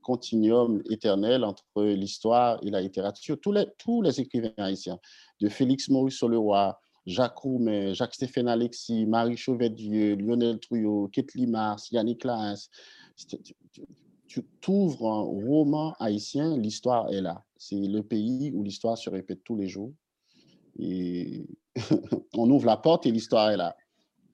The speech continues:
Et donc, du coup, c'est, c'est, c'est même pas quelque chose que je vais chercher, c'est là, c'est là, tout simplement, et tous les jours. Et comment on fait avec ça, et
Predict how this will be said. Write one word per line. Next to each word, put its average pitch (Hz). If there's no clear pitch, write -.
Et 104
donc, 107
du 101
coup, 139
c'est, 113
c'est, 82
c'est -
même 120
pas -
quelque 107
chose 127
que 95
je 92
vais 98
chercher, 127
c'est 104
là, 113
c'est -
là, 107
tout 101
simplement, 92
et 87
tous 104
les 101
jours. 90
Et 98
comment 110
on 104
fait 101
avec 90
ça, 113
et 90